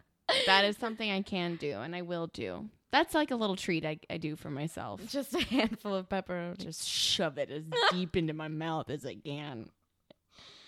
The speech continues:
Speaker 1: Suck
Speaker 2: Mm.
Speaker 1: down the nutrients. Go to the next thing, you know?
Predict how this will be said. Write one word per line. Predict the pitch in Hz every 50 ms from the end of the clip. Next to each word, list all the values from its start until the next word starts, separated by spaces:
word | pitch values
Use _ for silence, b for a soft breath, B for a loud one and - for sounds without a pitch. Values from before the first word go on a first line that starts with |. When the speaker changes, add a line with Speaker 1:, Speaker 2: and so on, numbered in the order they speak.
| b b b b b b b b _ _ _ 370 349 339 359 320 240
Speaker 1:
Suck | 240 220 226 220
Speaker 2:
Mm. |
Speaker 1:
down | 220 208 196 190 185 175
the | 165
nutrients. | 175 180 190 180 - - 185 165 156 151 151 - - - _ _ -
Go | 214 208 202
to | 190 180
the | 175 165
next | 170 170 170 - - - -
thing, | - 160 147 135 135 - - - - -
you | - 165 170
know? | 170 175 180 202 208